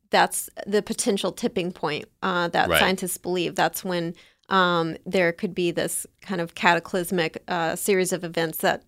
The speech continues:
Speaker 1: destroys the whole forest, and, uh, it gets turned into, I think it's called downgraded savanna. Um,
Speaker 2: Ooh.
Speaker 1: so that would, uh, you know, that would be <laughs> catastrophic.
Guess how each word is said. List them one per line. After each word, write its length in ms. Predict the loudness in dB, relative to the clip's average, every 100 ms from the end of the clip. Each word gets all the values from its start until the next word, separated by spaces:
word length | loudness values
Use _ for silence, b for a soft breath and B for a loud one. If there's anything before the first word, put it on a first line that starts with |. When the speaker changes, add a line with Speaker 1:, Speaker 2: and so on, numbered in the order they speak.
| -2
Speaker 1:
destroys 460 | -2 4 4 4
the 80 | 2
whole 180 | 0 -2
forest, 460 | -2 -2 -2 -4
and, 360 | -6 -4 -4 -6 -4
uh, 300 | -2 -2 -4 -4
it 160 | -6 _ _
gets 240 | -4 -4
turned 260 | -6 -4 -2
into, 400 | -4 -4 -4 -4
I 60 | -4
think 160 | -6 -6
it's 100 | -6
called 300 | -4 -4 -2
downgraded 540 | -2 0 0 0 -2
savanna. 500 | -4 -4 -2 -2 -2 -6 b b b b
Um, 440 | -2 0 0 -2 -2
Speaker 2:
Ooh. 40 |
Speaker 1:
so 280 | -4 -2 0
that 260 | 4 4 4
would, 320 | 0 -2 -2 -2
uh, 440 | 0 2 2 0 b b b b _ _ 6
you 100 | 6
know, 300 | 6 2 2
that 160 | 6 8
would 160 | 6
be 340 | 4 -2 -2 -4 -6
<laughs> 380 | 4 6 6 2
catastrophic. 840 | 2 4 2 4 4 2 -6 -6